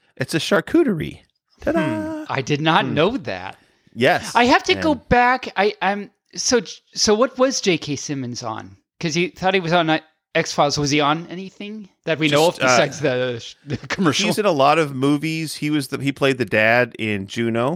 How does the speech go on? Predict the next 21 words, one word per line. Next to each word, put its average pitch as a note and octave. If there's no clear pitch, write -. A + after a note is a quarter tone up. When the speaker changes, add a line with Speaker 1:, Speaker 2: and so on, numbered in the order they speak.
Speaker 1:
Um, F#2+
Speaker 2:
Oh, G#3+
okay. E3+
Speaker 1:
he G#2+
played, G#2
I F#2
mean, A#2
he's B2
got C#3
a A#2
long A2
and G2+
s-, -
and F#2+
varied, G#2
it's, -
Speaker 2:
Actor A3+
Speaker 1:
uh, G3+
actor D#3
Speaker 2:
career. F3+
Speaker 1:
pedigree. G#2